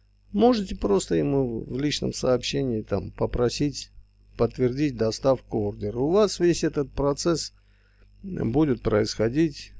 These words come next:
естественно, быстрее. Но я вам не советую этого делать, поскольку, ребята и девчата,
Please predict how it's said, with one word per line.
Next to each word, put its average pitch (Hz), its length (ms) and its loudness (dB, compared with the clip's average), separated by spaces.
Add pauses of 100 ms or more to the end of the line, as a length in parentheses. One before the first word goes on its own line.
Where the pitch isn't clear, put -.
(280)
естественно, 135 680 -4
быстрее. 113 640 -4 (680)
Но 214 100 2
я 226 160 8
вам 196 200 4
не 180 80 4
советую 131 580 2
этого 131 340 -2
делать, 170 360 0
поскольку, 151 580 -2
ребята 135 460 -2
и 120 80 -2
девчата, 131 640 -4